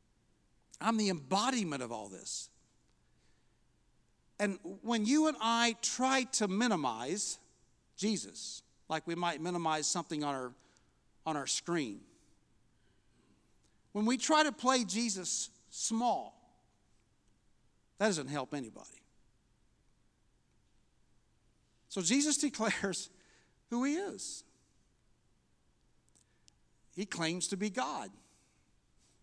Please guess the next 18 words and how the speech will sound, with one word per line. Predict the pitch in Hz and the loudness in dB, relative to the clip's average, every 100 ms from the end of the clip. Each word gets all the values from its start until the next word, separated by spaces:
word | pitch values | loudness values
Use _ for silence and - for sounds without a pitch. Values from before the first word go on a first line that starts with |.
| _ - _ - | _ -20 _ -8
And | 190 | -2
we | 220 | -2
believe | 180 196 196 277 294 | 0 0 4 4 4
in | 240 220 | 2 2
this | 208 - | 0 -2
God | 202 185 143 175 233 - _ _ _ _ _ _ _ _ _ _ | 2 2 2 -2 -8 -16 _ _ _ _ _ _ _ _ _ _
or | 165 185 | -4 -2
we | 220 | 0
don't. | 208 294 170 - - _ _ _ _ _ _ _ _ _ _ _ _ _ _ _ _ _ _ - | 2 0 0 -6 -20 _ _ _ _ _ _ _ _ _ _ _ _ _ _ _ _ _ _ -4
This | 202 - - _ _ _ _ _ _ _ 127 | -2 -2 -4 _ _ _ _ _ _ _ -8
Jewish | 110 240 302 - | 0 2 2 0
man | 147 139 202 107 87 - _ _ _ _ _ _ _ _ _ _ _ _ _ - | -2 -4 -4 -6 -12 -20 _ _ _ _ _ _ _ _ _ _ _ _ _ -4
who | 180 | 0
lived | 180 226 | 2 2
in | 185 | 2
an | 165 | 2
obscure | 165 - - 202 220 | 2 4 2 4 2
village, | 147 131 175 101 - - - | 2 -4 -6 -10 -14 -16 -16